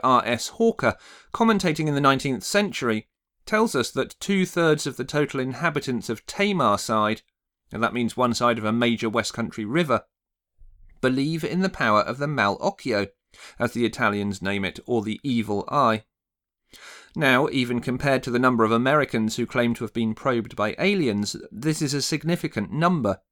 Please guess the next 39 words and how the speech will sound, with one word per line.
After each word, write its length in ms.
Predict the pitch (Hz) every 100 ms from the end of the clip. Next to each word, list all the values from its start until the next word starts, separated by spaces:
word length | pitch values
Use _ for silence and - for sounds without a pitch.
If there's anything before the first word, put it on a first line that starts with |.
| _ _ _ _ -
You 160 | 151 156
would 100 | -
be 120 | 135
hard-pushed 640 | 165 185 151 202 190 -
now 180 | 117 104
to 100 | 120
find 260 | 120 123
any 280 | 123 170 165
area 320 | 131 123 120
of 140 | 117 110
the 60 |
country 380 | 117 180 135 127
where 140 | 113 113
the 80 |
general 420 | 117 135 170 135 104
belief 400 | 113 135 185 107
levels 400 | 101 92 98 -
were 80 |
so 240 | 120 120 101
high. 440 | - 185 139 104 _ _ _ _ _ _ _
It 160 | 220 170
was 180 | 185 180
the 100 | 156
fact 340 | 226 208 -
of 80 | 156
the 80 | 151
widespread 500 | 170 160 151 151 143
belief 300 | 135 135 123
in 160 | 120
witches, 420 | 147 196 160 117 - - - -
and 180 | 147
in 140 | 151 143
particular 540 | 147 - 208 - 135
in 180 | - 131
their 180 | 123 113
power 380 | - 165 151 131
to 120 | 135
work 340 | 135 127 -
maleficium, 840 | 135 127 120 - 220 - 156 101